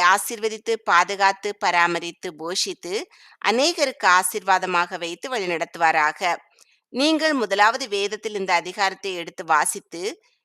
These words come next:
பின்பு இந்த கேள்விகளுக்கான பதில்கள் உங்களுக்கு தெரிகிறதா என்று உங்களை நீங்களே சோதித்து பாருங்கள். இல்லை என்றால் திரும்பவுமாக வேதத்தை எடுத்து வாசித்து, கேள்விகளுக்கான பதில்களை தெரிந்து கொள்ளுங்கள்.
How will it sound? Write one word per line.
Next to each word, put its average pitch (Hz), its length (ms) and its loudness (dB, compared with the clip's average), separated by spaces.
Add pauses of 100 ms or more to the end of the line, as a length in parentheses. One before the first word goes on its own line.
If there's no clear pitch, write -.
(220)
பின்பு 302 360 0 (200)
இந்த 202 260 -6
கேள்விகளுக்கான 240 840 0
பதில்கள் 190 400 -4
உங்களுக்கு 214 460 -4
தெரிகிறதா 190 540 -2 (140)
என்று 185 340 -6 (160)
உங்களை 247 400 -2
நீங்களே 175 400 -2
சோதித்து 180 480 -8
பாருங்கள். 160 500 0 (560)
இல்லை 254 300 0
என்றால் 214 480 2
திரும்பவுமாக 220 720 0
வேதத்தை 202 480 -4
எடுத்து 175 300 -8
வாசித்து, 165 540 0 (580)
கேள்விகளுக்கான 240 840 0
பதில்களை 180 500 0 (160)
தெரிந்து 226 380 -6
கொள்ளுங்கள். 156 520 -4